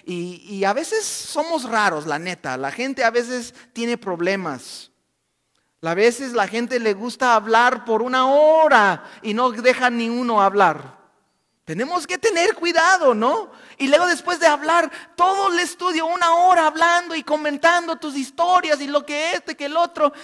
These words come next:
y pasó la hora y nadie más pudo hablar. Y luego llegas a casa y no, pues fue para Dios, todo fue para Dios. No, también tenemos tener que cu-,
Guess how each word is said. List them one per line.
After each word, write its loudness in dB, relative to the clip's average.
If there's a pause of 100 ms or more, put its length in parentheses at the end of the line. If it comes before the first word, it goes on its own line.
(200)
y -2
pasó 2
la 4
hora 4
y -6
nadie 0
más 0
pudo 0
hablar. 2 (240)
Y -2
luego 2 (960)
llegas 0
a -8
casa -6
y -6
no, -4
pues -12
fue -6
para -6
Dios, -6
todo -6
fue -6
para -6
Dios. -14
No, -10
también -6
tenemos -8 (140)
tener -2
que -10
cu-, -14